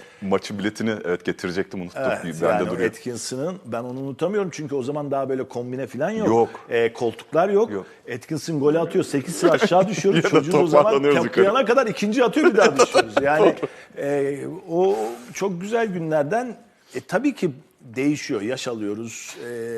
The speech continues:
Speaker 2: değişik görevler alıyoruz ama Fenerbahçelik içimizde yani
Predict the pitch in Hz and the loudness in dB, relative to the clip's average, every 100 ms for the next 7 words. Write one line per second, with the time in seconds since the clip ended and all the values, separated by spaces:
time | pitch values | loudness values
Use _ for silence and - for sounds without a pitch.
0 | 110 104 110 113 113 117 113 107 110 - | -8 -12 -14 -16 -20 -18 -14 -8 -6 -8
1 | - 110 113 120 107 90 98 127 143 - | -10 -8 -6 -4 -6 -8 -10 -10 -10 -10
2 | - 127 139 117 - 110 110 117 120 117 | -10 -8 -8 -8 -10 -12 -14 -14 -14 -14
3 | 113 156 151 - - _ 104 110 113 117 | -8 -4 -4 -8 -20 _ -4 -2 0 -2